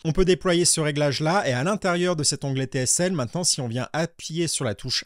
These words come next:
Alt, par exemple si je me mets sur l'onglet saturation, si je viens appuyer sur la touche Alt du clavier et que je viens modifier un curseur, eh bien vous allez voir qu'on va avoir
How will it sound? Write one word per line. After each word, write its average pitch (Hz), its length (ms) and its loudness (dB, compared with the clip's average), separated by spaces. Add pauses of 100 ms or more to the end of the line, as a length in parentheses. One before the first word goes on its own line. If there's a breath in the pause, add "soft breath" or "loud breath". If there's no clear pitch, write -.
Alt, 139 440 -2
par 113 80 -2
exemple 120 200 0
si 127 120 -2
je 120 80 -2
me 117 100 0
mets 127 120 0
sur - 140 2
l'onglet 117 280 -2
saturation, 139 600 -2
si 131 140 -2
je 120 80 -2
viens 117 240 -4
appuyer 151 400 -4
sur - 160 -4
la 117 80 -2
touche - 360 -4
Alt 139 280 -4
du 117 240 -8
clavier 135 480 -2
et - 60 -10
que 131 100 -2
je 113 140 0
viens 117 200 -2
modifier 160 720 0
un 143 140 -4
curseur, 139 500 0
eh 151 40 0
bien 120 120 0
vous 117 140 -2
allez 120 140 0
voir 117 200 -2
qu'on 135 100 -6
va 110 140 0
avoir 143 340 0